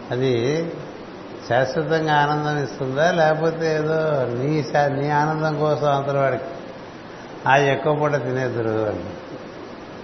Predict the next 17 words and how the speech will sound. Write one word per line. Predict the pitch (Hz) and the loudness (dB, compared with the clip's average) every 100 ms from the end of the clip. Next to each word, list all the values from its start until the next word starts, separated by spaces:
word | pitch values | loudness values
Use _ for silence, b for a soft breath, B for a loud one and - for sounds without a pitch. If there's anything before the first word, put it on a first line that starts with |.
| - - - - | -14 -14 -12 -4
ఈ | 143 | 0
ఒక్క | 127 160 | 0 0
పూట | 156 160 | 0 0
తినేస్తే | 156 156 160 156 - 180 170 143 | 0 -2 -4 -6 -8 -4 -2 2
దాంట్లో | 131 147 151 160 | 4 4 4 2
నుంచి | 160 147 | 2 2
వచ్చేటువంటి | 147 - 143 135 139 135 | 2 2 -2 0 -2 -2
పర్యవసానానికి | 123 127 139 151 143 151 143 143 131 | 2 2 2 0 0 0 0 -2 -4
నీకేం | 131 131 135 139 | -4 -2 -2 0
బాధ్యత | 131 127 139 | 0 0 -4
లేదు, | 139 143 143 156 170 - - - | -4 -4 -6 -8 -10 -14 -12 -6
ఉందా? | 120 143 - - - - - - - - - - - - - - - - - - - | -2 -2 -4 -12 -14 -14 -14 -14 -16 -16 -14 -14 -14 -14 -14 -14 -14 -14 -16 -16 -6
మన | 127 | 2
వాళ్ళందరూ | 131 151 147 147 | 6 6 6 4
చేసేది | 139 135 135 143 | 2 2 2 2
అదే | 127 131 | 4 4
కదా. | 113 101 113 | 4 4 4